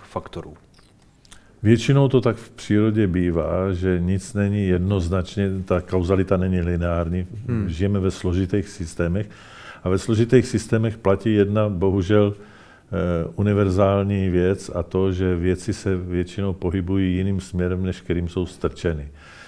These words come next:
Speaker 2: Čili vy v dobrý vůli vytvoříte zákon, opatření,
Speaker 1: Hmm.
Speaker 2: restrikci nebo na-, nařízení, kontrolu něčeho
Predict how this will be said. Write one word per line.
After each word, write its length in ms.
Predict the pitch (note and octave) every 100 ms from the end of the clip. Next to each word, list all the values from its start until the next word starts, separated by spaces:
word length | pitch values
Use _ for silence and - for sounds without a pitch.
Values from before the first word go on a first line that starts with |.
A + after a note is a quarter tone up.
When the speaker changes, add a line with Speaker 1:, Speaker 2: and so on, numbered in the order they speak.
| -
Speaker 2:
Čili 180 | - F#2+
vy 60 |
v 120 | E2+ E2
dobrý 400 | G#2+ G2+ G#2 G2
vůli 540 | F#2 G2+ G2+ G#2 G2+ - -
vytvoříte 680 | E2+ F2+ E2+ F2 F#2 F2 F2+
zákon, 580 | D#2+ F#2 F2+ - E2+ F2
opatření, 640 | - E2+ F2+ - - F2 E2
Speaker 1:
Hmm. 220 | B2 A2 D#2+
Speaker 2:
restrikci 800 | E2+ - - E2+ D#2+ - F2+
nebo 200 | E2+ D#2+
na-, 300 | E2 E2 F2 D#2+
nařízení, 680 | E2+ F2 F#2 E2+ F2 E2+ E2
kontrolu 460 | F2+ F2 F2+ F2+
něčeho 540 | F#2 E2+ - E2+ F#2+